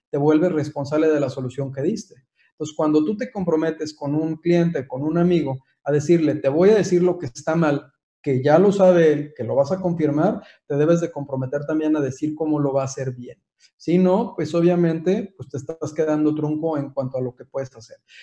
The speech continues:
Y en los trámites, pues hay una serie de errores que se dan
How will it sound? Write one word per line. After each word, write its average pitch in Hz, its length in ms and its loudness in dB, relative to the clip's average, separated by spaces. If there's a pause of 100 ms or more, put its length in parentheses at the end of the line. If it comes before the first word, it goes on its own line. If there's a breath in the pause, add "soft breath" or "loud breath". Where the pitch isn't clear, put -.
(120)
Y 185 80 4
en 208 80 4
los 226 140 4
trámites, 254 580 2
pues 156 160 -6
hay 180 140 4
una 196 160 0
serie 185 280 2
de 190 100 2
errores 196 520 2 (220 loud breath)
que 185 120 -2
se 202 160 6
dan 196 380 4